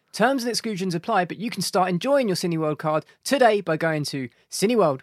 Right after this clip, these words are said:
dot co dot U K. So let's kick off the show with our first review, which is I Feel Pretty. So this is starring Amy Schumer,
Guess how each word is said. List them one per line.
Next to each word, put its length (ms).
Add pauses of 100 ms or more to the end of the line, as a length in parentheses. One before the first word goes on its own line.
dot 160
co 160
dot 100
U 120
K. 260 (800)
So 160
let's 300
kick 260
off 160
the 100
show 440
with 260
our 120
first 340
review, 360
which 260
is 200 (100)
I 220
Feel 260
Pretty. 420
So 140
this 140
is 60
starring 460
Amy 280
Schumer, 400